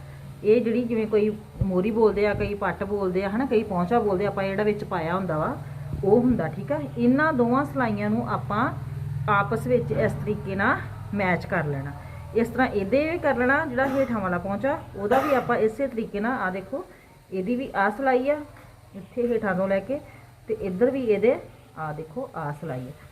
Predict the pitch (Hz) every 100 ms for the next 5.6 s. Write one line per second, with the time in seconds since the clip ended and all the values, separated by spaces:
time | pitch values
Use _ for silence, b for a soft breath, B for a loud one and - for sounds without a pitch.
0 | B - 220 247 277 262 254 240 240 226
1 | - 226 220 220 233 - 202 185 190 220
2 | 220 214 214 285 427 - - 180 208 254
3 | 285 302 - - 170 156 220 285 208 175
4 | 170 180 160 151 170 262 B B B -
5 | 190 190 190 220 214